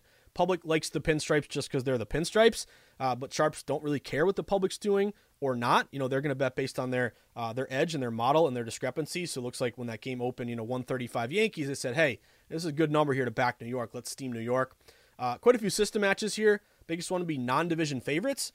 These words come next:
So if you're in two different divisions, teams from two different divisions, uh, basically the lack of familiarity, you guys have heard me say this quite a bit, benefits, quote unquote, the better team. If you're in a divisional matchup, you lean on a dog 'cause that built-in familiarity benefits, quote unquote, uh, or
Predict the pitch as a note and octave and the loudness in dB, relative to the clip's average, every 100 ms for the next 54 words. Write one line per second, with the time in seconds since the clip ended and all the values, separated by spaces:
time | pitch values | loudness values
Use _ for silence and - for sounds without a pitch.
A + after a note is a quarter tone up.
0 | _ _ - C3+ C#3+ C#3 C3+ C3 A#2+ - | _ _ -4 -4 0 0 0 -2 -6 0
1 | G3 G3 D#3+ D#3 F3 F3+ E3+ - - D#3+ | 2 2 0 2 2 2 0 -6 -6 -6
2 | D#3 D3 - D#3 D#3 D3 D3+ D3 D3+ D3+ | -4 -2 -2 -2 -2 -2 0 0 0 0
3 | - _ _ - B2+ A#2+ - C#3+ C#3 C#3 | -4 _ _ -4 0 0 -2 -4 -4 0
4 | D3 C#3 B2 B2+ C3+ D3 - D#3 C#3+ B2+ | 2 2 2 2 2 -2 -4 -2 0 0
5 | C3+ D3 B2 A2+ G#2+ A2 B2+ B2 A#2+ B2+ | 2 0 0 -4 -6 -6 -4 -4 -2 -4
6 | A2+ - A#2+ C#3+ G3 - - - _ - | -4 -4 0 6 6 6 -6 -20 _ -4
7 | D3 D3 - D3 C#3 C3 C#3 A#2+ A#2+ A2+ | -2 -2 -4 -2 -2 0 -2 0 -4 -4
8 | - C#3+ D#3 D3+ - B2+ B2 A2+ A2+ C3+ | -4 -4 -4 -4 -8 -6 -4 -6 -2 -2
9 | D3 D#3 D3+ - _ - D3+ - D#3+ A#2+ | 2 2 2 -2 _ -2 -2 0 0 0
10 | C3+ C3 A#2+ A2 A#2 D#3+ A#3 - - A#2+ | -2 0 -2 -2 4 6 6 -2 -10 -10
11 | G#2+ B2+ B2+ C3 A#2+ B2+ B2 B2 B2 B2 | -6 -4 -4 -6 -6 -6 -2 0 0 -2
12 | A#2+ A#2+ B2+ A#2 - A#2+ A2+ A#2+ G#2+ - | -6 -8 -8 -10 -8 -8 -4 -4 -4 -8
13 | _ _ - A#2+ G#2+ B2+ | _ _ -8 -4 -4 -6